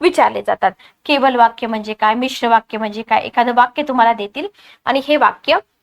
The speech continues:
कशा प्रकारचं वाक्य आहे असं तुम्हाला विचारलं जाऊ शकतं, किंवा तुम्हाला नकारार्थी वाक्य देतील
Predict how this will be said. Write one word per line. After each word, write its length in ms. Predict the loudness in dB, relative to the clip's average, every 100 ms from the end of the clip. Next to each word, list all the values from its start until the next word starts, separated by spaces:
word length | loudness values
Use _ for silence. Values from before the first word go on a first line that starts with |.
| _ -4
कशा 280 | 0 2
प्रकारचं 560 | 2 0 2 0 0 2
वाक्य 320 | 2 2 -2
आहे 220 | -4 -4 -4
असं 260 | -4 -4 -8
तुम्हाला 240 | -2 -2
विचारलं 420 | -2 -4 -4 -4 0
जाऊ 160 | 0
शकतं, 300 | 0 -6 -4 -2
किंवा 260 | 0 2 0 -2 -20 _
तुम्हाला 240 | 0 4 4
नकारार्थी 580 | 2 2 4 4 2 0
वाक्य 300 | 0 0 -4
देतील 300 | -4 -4